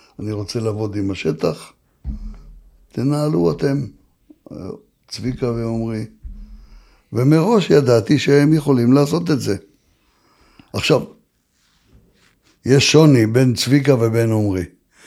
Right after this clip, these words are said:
צביקה הוא אלוף והוא מומחיות בלתי רגילה בתחומים מסוימים, וצביקה בעצמו אומר, "עומרי, יש לו תחומים שהוא,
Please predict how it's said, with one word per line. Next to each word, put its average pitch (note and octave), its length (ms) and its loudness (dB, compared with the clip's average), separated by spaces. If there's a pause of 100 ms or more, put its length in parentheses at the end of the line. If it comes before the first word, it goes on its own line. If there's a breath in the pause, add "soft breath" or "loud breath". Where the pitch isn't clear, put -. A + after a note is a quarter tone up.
(200 soft breath)
צביקה D#3 420 2
הוא C#3 440 6
אלוף C3+ 540 4
והוא A#2 920 -2 (440 soft breath)
מומחיות A#2+ 640 0
בלתי C3+ 300 0
רגילה B2+ 360 4
בתחומים B2 580 0
מסוימים, A2 680 -4 (840 soft breath)
וצביקה A#2 440 2
בעצמו G3 440 2
אומר, C3+ 220 4
"עומרי, D#3+ 360 4
יש D#3 320 2
לו D#3 100 4
תחומים E3+ 460 2
שהוא, C3 960 4